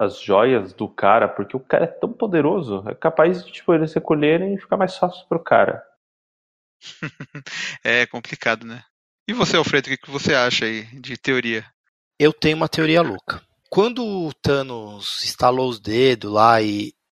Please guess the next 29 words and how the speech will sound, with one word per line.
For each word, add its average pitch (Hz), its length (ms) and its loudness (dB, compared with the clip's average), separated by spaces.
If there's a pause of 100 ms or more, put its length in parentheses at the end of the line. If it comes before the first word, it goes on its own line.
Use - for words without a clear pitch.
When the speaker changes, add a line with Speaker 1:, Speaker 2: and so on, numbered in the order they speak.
(380)
Speaker 3:
e 120 100 2
a 113 500 8
manopla 110 440 -2
rachou, 131 580 -4 (1000)
se - 400 -8
eu 151 80 -2
não 160 180 -4
me 233 120 -2
engano, 160 460 2
uma 180 180 2
das 180 180 6
gemas, 143 560 0
ela 143 300 2 (340)
desaparece 139 1040 4
ou 107 140 -2
ela 131 180 4
fica, 139 560 -4 (100)
tipo, - 260 -16
meio 139 200 -4
esquisitinha. 117 800 -4 (1160)
Que 143 140 4
eu 160 180 8
acho 135 460 6
que - 200 -2
é 131 40 2
a 131 100 4
gema 117 460 -6
do 165 100 -16
tempo. - 360 -12